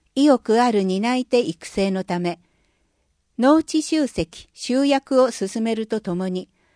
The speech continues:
経営に関する制度の周知に取り組みます。ゴールズ八。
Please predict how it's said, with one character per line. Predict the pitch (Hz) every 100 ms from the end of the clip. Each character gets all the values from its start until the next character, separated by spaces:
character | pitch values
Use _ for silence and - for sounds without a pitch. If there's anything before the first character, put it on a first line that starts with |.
| _ _ _
経 | - 311 320 320
営 | 311
に | 311
関 | 302 294 294
す | - 285
る | 214
制 | - 254 220
度 | 190
の | 185
周 | - 320 302
知 | -
に | 185 156
取 | 185 214
り |
組 | 233 220 214
み |
ま | 196
す。 | 202 - _ _ _ _ _ _ _ _ _
ゴ | - 214
ー | 165
ル | 143
ズ | 147
八。 | - 139 - 147